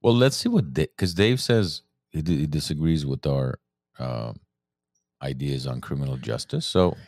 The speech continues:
Dave, if you can elaborate on what you think is gonna work, 'cause, um,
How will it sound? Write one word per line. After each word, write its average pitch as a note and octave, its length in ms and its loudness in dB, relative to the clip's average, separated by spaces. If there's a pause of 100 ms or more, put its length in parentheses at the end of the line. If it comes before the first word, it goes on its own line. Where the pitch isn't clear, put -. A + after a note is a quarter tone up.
(180)
Dave, G#2 220 6
if D2 160 -2
you D#2 60 -2
can G2 180 4
elaborate G2 500 6
on E2 140 4
what C#2 180 0
you D#2+ 160 2
think F2+ 260 2
is F#2 140 0
gonna G2 180 4
work, G2+ 260 0
'cause, D#2 300 2 (1400)
um, C#2+ 560 2